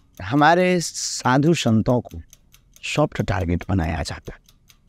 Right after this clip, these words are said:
एक के कारण सबको एक तराजू तोला जाता है। जब धर्म को धंधा बनाया जाता है,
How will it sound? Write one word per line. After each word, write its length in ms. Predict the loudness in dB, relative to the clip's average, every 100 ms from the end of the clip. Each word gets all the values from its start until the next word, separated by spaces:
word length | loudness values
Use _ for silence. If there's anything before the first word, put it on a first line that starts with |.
| _ _ _ _ _ _ _ _ _ _ _ _ -20 -4 4
एक 180 | 4 4
के 120 | 2 2
कारण 340 | 2 2 0
सबको 540 | -2 -2 0 0 2
एक 220 | 2 2 -2 _ _ _ _ _
तराजू 340 | -2 0 0 -2
तोला 560 | -6 _ 0 2 2
जाता 280 | 0 -6 -10
है। 60 | -20 _ _ _ _ _ _ _ _ _
जब 200 | 4 4
धर्म 340 | 4 4 4 4
को 180 | 4 0
धंधा 400 | 0 0 2 2
बनाया 380 | 2 0 -2
जाता 120 | -6 -8
है, 180 | -14